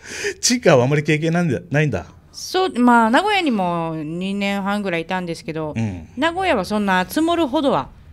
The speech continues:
Speaker 2: 降らないじゃないですか。
Speaker 1: うん。
Speaker 2: だからそういう大雪っていうのをまだ、うん、体験したことないですね。
Speaker 1: おー、そうか。
Speaker 2: うん。
Speaker 1: まあね、あのー、いずれはね、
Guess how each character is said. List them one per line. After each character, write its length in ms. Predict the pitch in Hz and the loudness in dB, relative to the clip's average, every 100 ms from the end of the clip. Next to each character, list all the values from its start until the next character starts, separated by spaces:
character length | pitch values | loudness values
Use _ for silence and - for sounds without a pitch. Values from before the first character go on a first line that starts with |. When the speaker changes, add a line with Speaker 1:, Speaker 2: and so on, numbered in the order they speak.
| - | -6
Speaker 2:
降 80 | 247 | -2
ら 120 | 240 | 0
な 120 | 240 | 0
い 60 | 233 | -4
じ 80 | 214 | -4
ゃ 40 | |
な 100 | 175 | -6
い 60 | 151 | -10
で 120 | 143 | -14
す 80 | - | -10
か。 80 | - | -6
Speaker 1:
う 40 | |
ん。 220 | 101 87 82 - - - - - | -4 -6 -12 -20 -20 -20 -20 -14
Speaker 2:
だ 120 | 202 196 | -10 -4
か 120 | 196 | -4
ら 100 | 190 | -2
そ 280 | - 277 285 | 0 2 2
う 60 | |
い 60 | 269 | 2
う 140 | 262 | 2
大 220 | 220 311 311 | 2 2 2
雪 260 | 285 311 | 0 -2
っ 100 | 302 | -2
て 100 | - | 0
い 40 | 311 | 2
う 60 | |
の 100 | 269 | 2
を 40 | 185 | 2
ま 120 | 175 | 2
だ、 200 | 160 160 - - - - - - | 0 -2 -12 -20 -20 -20 -12 -2
う 80 | |
ん、 440 | 202 185 156 143 143 - - - | 2 2 0 -4 -14 -20 -16 -4
体 180 | 190 | -4
験 180 | 190 190 | -2 -2
し 60 | 180 | -2
た 100 | 180 | -2
こ 80 | 170 | -2
と 100 | 170 | -2
な 160 | 185 | 0
い 60 | 180 | -2
で 100 | 151 | -6
す 120 | - | -8
ね。 260 | 156 143 143 - | -8 -8 -10 -8
Speaker 1:
お 580 | 95 92 87 85 82 | -6 -6 -6 -10 -14
ー、 40 | 85 | -16
そ 160 | - | -16
う 40 | 92 | -18
か。 260 | - 87 185 | -14 -12 -6
Speaker 2:
う 40 | |
ん。 460 | 180 175 160 147 135 139 - - | -4 -4 -6 -10 -14 -20 -20 -6
Speaker 1:
ま 280 | 113 104 98 | -2 0 0
あ 40 | |
ね、 220 | 104 113 - - - | 0 -2 -4 -16 -14
あ 160 | 104 | -10
の 720 | 101 98 95 95 92 92 90 - - - - - | -8 -6 -6 -6 -8 -8 -12 -14 -20 -20 -14 -6
ー、 40 | |
い 40 | 123 | 0
ず 120 | 143 | 2
れ 80 | 139 | 6
は 320 | 135 127 - - - - - - - - | 6 4 -2 -20 -20 -20 -20 -20 -18 -8
ね、 220 | 110 | -8